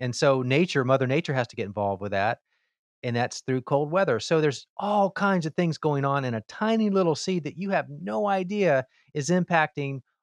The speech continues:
why it's not sprouting yet. And you, it has nothing to do with you. You didn't do <laughs> anything wrong. You can put it in the ground six months before it's supposed to sprout, and it'll just sit there, uh, usually, and sprout when the time is right.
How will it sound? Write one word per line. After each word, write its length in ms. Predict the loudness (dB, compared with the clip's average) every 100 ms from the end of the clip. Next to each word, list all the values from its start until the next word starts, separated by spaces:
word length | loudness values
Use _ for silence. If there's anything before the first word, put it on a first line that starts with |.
| -2
why 320 | 6 6 6
it's 180 | 4 0
not 180 | -2 -2
sprouting 460 | 2 4 4 2 2
yet. 260 | 2 2 -2 _
And 140 | 0 0
you, 80 | 0
it 120 | 0 2
has 200 | 2 4
nothing 300 | 2 2 0
to 80 |
do 240 | 0 0 0
with 160 | 0
you. 200 | 0 -2
You 140 | 0 2
didn't 180 | 2 4
do 120 | 2
<laughs> 20 |
anything 380 | 2 0 0 2
wrong. 480 | 4 6 4 0 -4 -18 -20 _
You 160 | 2 2
can 140 | 2
put 200 | 2 2
it 100 | 4
in 100 | 2
the 80 | 2
ground 500 | 2 2 4 4 0 -6 _ -6
six 320 | 0 0 4
months 240 | 4 4
before 320 | -2 2 2
it's 100 | 2
supposed 300 | -2 -2 -2 -2
to 60 |
sprout, 440 | -6 2 4 4 2
and 140 | 0 4
it'll 200 | 4 4
just 260 | 0 -2
sit 160 | -4 -4 -4
there, 380 | -2 -2 -4 -8 _ _ _ _ 0
uh, 200 | 2 2
usually, 600 | 2 2 0 -4 -6 -8 _ _ _ _
and 160 | -4 -2
sprout 380 | 2 4 4 4
when 120 | 0
the 40 | 0
time 280 | -2 -2 -2
is 140 | -4
right. 320 | -4 -4 -8